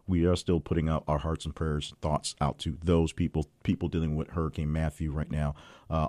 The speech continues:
all just people just with all the strife in general we have going on. Moving on to another story that's just, it's just kind of a freak,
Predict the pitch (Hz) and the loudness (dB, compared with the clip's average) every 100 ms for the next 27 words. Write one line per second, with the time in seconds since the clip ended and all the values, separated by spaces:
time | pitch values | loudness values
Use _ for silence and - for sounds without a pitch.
0 | - 85 85 85 76 78 78 80 - 92 | 4 4 6 4 0 -4 -4 -4 0 0
1 | 82 78 76 - 78 - 85 80 - 82 | 0 0 -4 -6 -8 -2 0 0 -2 0
2 | 80 71 69 78 80 69 67 67 71 69 | 0 0 -4 0 0 0 -2 -4 -4 -6
3 | 69 67 67 - _ _ _ _ _ _ | -4 -4 -6 -12 _ _ _ _ _ _
4 | _ _ _ _ _ _ _ _ _ _ | _ _ _ _ _ _ _ _ _ _
5 | - 92 90 85 82 92 82 82 92 92 | -2 2 4 4 2 2 2 4 4 2
6 | - 82 82 80 78 92 82 - - 151 | 2 0 0 0 -2 -2 -2 -4 -12 -16
7 | - - 87 - 98 - 120 110 80 78 | -14 -6 -4 -2 -6 2 4 6 4 0
8 | 73 _ _ _ _ _ _ _ _ _ | -2 _ _ _ _ _ _ _ _ _
9 | - - - 107 165 - | -20 -18 -2 4 4 2